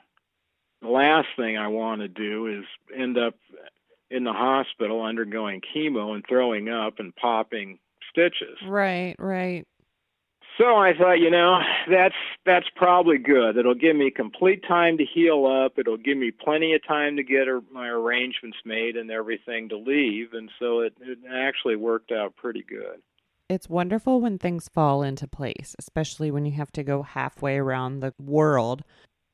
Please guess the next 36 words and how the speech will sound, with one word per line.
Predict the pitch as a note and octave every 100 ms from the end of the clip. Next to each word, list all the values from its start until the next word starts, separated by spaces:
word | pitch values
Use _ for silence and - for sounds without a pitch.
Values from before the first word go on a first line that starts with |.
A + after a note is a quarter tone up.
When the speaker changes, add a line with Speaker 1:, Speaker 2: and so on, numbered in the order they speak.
| _
Speaker 2:
How | G3 G3+ A3+
was | A#3+ A3+
that | A#3+ A3+ -
for | - G#3+ A#3
you, | A#3 D#3 C3+ C3+
just | - D3 - E3
to |
be | D3+ D#3+ D#3
on | D#3 D#3+ D#3
your | D#3+
own | D3 F#3+ D#3 C#3 - _
in | D3+ D3
Singapore? | - E3 F3+ - D3 C3 - D3 _ _ _ _ _ -
Speaker 1:
Oh, | D4 D4+
well, | D4+ D4 D4
it, | C#4+ D4 -
uh, | A3 A#3+ A#3+
it | C#4 D#4
was | B3 -
fine. | C#3 C#3 D#3+
I, | A3 G#3+
I | F#3 G#3+
had | F#3 D3+
done | D3 C#3+ -
some | B2
traveling | - C3+ C#3 C#3 C3 A#2
when | A#2
I | A2+ A2+
was | G#2 G2
younger, | B2 A#2+ A#2+ G#2+ G2+ G2 _ _ _ A2
uh, | G#2+ G#2
because | G#2 C3 A2
I | G#2+
worked | B2 B2 -
in | G#2+
Alaska, | F#2 G2+ A2+ A#2 G#2+ -